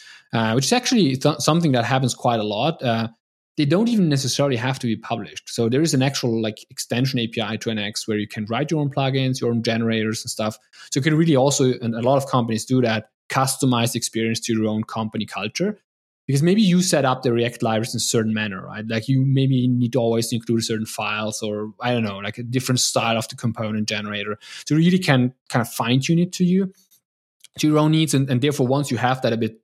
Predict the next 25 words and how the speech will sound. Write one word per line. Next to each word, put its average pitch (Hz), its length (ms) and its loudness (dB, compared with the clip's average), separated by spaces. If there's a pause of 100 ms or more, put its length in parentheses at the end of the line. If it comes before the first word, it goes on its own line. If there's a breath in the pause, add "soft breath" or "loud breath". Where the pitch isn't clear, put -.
like, - 100 -6
set 160 220 2
up, 117 260 -2 (160 loud breath)
you 131 80 4
get 123 160 2
really, 123 220 2
really 101 140 -2
productive, - 580 -16
right? 95 200 -12 (800 soft breath)
Uh, 107 360 0
and 127 100 2
obviously 143 260 2
then 120 460 2
having 127 380 2
all 117 160 0
the 113 80 0
community 117 360 0
contributors, 113 600 -2
we 117 80 -2
have 113 180 0
also, 127 300 0
I 113 80 -8
think, 117 240 -4
plugin 113 300 0
for 110 420 -2